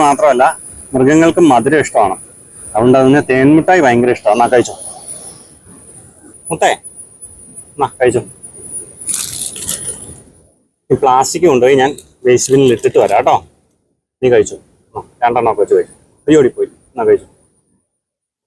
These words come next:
ഇതാണ് തൊമ്മൻകുത്ത് എക്കോ ടൂറിസത്തിന്റെ താഴത്തെ ഭാഗം. ഇതാണ് മെയിൻ കുത്ത്, തൊമ്മൻകുത്ത്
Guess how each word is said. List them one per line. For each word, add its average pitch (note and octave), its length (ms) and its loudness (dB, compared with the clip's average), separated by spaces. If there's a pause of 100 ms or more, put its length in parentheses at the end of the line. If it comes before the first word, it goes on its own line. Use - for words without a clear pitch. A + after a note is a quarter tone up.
(140)
ഇതാണ് G3+ 320 2
തൊമ്മൻകുത്ത് F#3+ 480 0 (120)
എക്കോ F#3+ 160 -2
ടൂറിസത്തിന്റെ G3 600 0
താഴത്തെ F3 500 0
ഭാഗം. C#3 260 0 (220)
ഇതാണ് F#3+ 240 2 (120)
മെയിൻ G3 240 2
കുത്ത്, D3+ 280 -2
തൊമ്മൻകുത്ത് F3+ 560 0